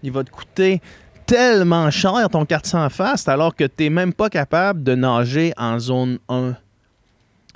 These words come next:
Donc, pourquoi est-ce que c'est nécessaire de développer la technique puis de s'améliorer techniquement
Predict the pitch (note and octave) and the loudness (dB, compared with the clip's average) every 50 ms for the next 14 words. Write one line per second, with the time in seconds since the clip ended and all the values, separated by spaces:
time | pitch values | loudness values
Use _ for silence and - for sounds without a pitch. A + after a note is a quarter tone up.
0 | _ _ _ _ _ _ _ - D3 C#3 C#3 D3 C#3+ - - G#3 G#3 - - A3+ | _ _ _ _ _ _ _ -8 -4 -2 -2 -2 -2 -2 -4 -4 -4 -4 -2 0
1 | A3+ A3+ B3+ C4+ C4 G#3+ - - _ _ - _ - B2+ C#3 C3 - - - F#3 | 0 0 2 0 -2 -4 -8 -12 _ _ -20 _ -6 -6 -4 -4 -4 -4 -2 -2
2 | F3 F#3+ F3+ G3+ - - - - - - - - - _ _ - - - - - | 0 2 0 0 -2 -4 -10 -20 -20 -20 -20 -20 -20 _ _ -8 -4 -4 -2 0
3 | - D3 C#3 C#3 C3+ C3 - - C#3 C#3+ C#3+ C#3 - D#3 C3+ B2 - - E3 E3+ | 2 2 2 2 2 0 -2 -2 0 0 0 0 0 0 -2 0 0 -2 -2 -2
4 | D4 D#4 B3+ G3+ D3 C3+ C3+ C3+ C#3+ C#3 C#3 C3 C3 D3+ D3 C3+ C#3 C3 B2+ - | -2 -4 -4 -4 -4 -4 -2 0 0 0 0 0 0 0 2 2 2 2 0 0
5 | - E3+ F3+ F3 D3 A2 - - - D#3 - C3+ C#3+ D3 D#3 F3 G3 G#3 - _ | -2 -2 -2 -2 -2 -6 -6 -4 -4 -4 -2 0 0 2 2 2 0 0 -4 _
6 | - - C3 C3 B2 - C#3+ B2 B2 B2+ C3 C3+ B2+ B2+ C3+ E3 E3 _ _ - | -8 -4 -2 -2 -2 -2 -2 -2 0 0 0 0 0 0 -2 -4 -4 _ _ -2
7 | - F#3 F3+ - D#3+ E3 D#3 D3+ - - D3 D3 D#3 E3+ F#3 F#3+ | -2 -2 -2 0 -2 0 0 0 -2 -4 -4 -2 -2 -2 -2 -2